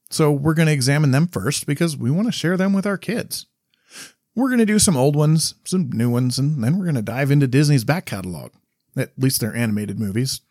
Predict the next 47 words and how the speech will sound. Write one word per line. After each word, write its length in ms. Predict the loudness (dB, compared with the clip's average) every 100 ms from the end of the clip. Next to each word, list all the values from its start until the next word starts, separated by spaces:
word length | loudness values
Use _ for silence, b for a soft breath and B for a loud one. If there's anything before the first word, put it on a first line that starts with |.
| _ -12
Maybe 460 | -12 -6 -4 -2
some 200 | 0 0
of 60 | 0
their 180 | -2 -8
live 240 | -10 -8 -8
action 260 | -6 -4
movies, 240 | -2 -2 -2
who 80 |
knows? 260 | -2 -4 -8 -12
I, 120 | -12 -10
we'll 180 | -6 -4
figure 220 | -2 -2
it 80 | -2
out 120 | -6
as 120 | -8
we 60 | -12
go. 220 | -16 -20 _ _ _ _ _ _ _ _ b b b b _ _ 0
Now, 220 | 2 4
if 140 | 2 4
you 80 |
wanna 160 | 4 4
watch 260 | 2 2 2
along 300 | 2 2 2
with 160 | 0
us, 340 | -2 0 0 -2 _
we'll 220 | 2 2
always 340 | 2 2 2 2
have 160 | 2
a 60 | 2
link 320 | 2 0 -2
to 280 | -2 -2 0
either 220 | -2 -2
Disney 380 | 0 0 0 -4
Plus 360 | -4 -2 0 0
in 60 |
the 80 | 0
show 240 | 2 4
notes 380 | 6 4 2 -2
or 160 | -6 -6
at 160 | -6 -4
our 100 | -2
website, 600 | 0 2 2 2 -2 0
living 340 | 0 2 2
movies 300 | 2 0 -4
podcast 580 | -6 -6 -4 -4 -2 -6 -6
dot 240 | -10 -10
com. 440 | -2 0 2 0